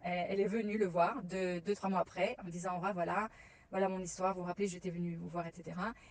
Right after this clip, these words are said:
Et là, je viens pour vous demander si vous pouvez nous marier. » Voilà, j'ai trouvé ça une très, très belle histoire. C'est comment Hachem, il fait les choses, quoi. Et toutes les peurs qu'elle avait, ben, finalement, ça s'est inversé. Et ça s'est, euh,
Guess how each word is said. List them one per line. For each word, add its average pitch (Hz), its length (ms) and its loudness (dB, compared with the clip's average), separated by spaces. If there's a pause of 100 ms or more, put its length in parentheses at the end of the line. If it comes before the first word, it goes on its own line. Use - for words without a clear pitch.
(120)
Et 175 60 -2
là, 202 100 6
je 196 80 4
viens 214 140 0
pour 190 100 -8
vous 185 80 0
demander 190 260 2
si 202 120 -4
vous 170 80 -6
pouvez 185 180 0
nous 180 100 -4
marier. » 160 300 -6 (680)
Voilà, - 160 -12 (120)
j'ai 175 60 -8
trouvé 185 180 -6
ça 190 140 0
une 185 80 -2
très, - 160 -4
très 226 140 -2
belle 190 120 2
histoire. 180 320 -2 (880)
C'est 190 160 -6
comment 196 240 2
Hachem, 220 280 2
il 202 80 2
fait 202 100 0
les 196 100 0
choses, 208 260 -2
quoi. 180 240 2
Et 190 360 -4
toutes 240 140 -12
les 226 80 0
peurs 247 180 8
qu'elle 226 140 6
avait, 208 180 6
ben, 185 120 2
finalement, 190 260 -2
ça - 100 -12
s'est - 160 -2
inversé. 190 480 0 (440)
Et 180 100 -6
ça 180 160 -6
s'est, 185 260 -6
euh, 170 200 -4